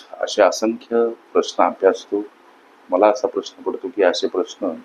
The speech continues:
अनेक लेकरांना पडले असावेत, त्यांच्या काळजीपोटी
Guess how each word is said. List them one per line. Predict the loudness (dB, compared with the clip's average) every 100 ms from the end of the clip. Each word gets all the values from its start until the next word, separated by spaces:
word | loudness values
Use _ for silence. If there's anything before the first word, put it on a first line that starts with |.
| _ _ _ _ _ _
अनेक | 0 2 2 0
लेकरांना | 0 0 2 0 0
पडले | -2 -2 2
असावेत, | 2 2 -2 0 0 0
त्यांच्या | 0 0 -6
काळजीपोटी | 0 0 0 0 0 0